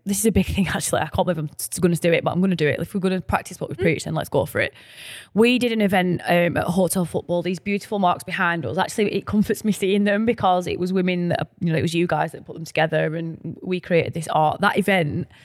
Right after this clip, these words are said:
Speaker 1: um, was back end of February. Um, and I was in the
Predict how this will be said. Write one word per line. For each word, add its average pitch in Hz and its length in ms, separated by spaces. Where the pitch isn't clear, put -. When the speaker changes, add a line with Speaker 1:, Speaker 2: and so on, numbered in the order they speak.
Speaker 1:
um, 160 500
was - 1160
back - 240
end 208 100
of 190 60
February. 214 680
Um, 190 360
and 196 140
I 190 120
was 196 140
in 185 120
the 190 120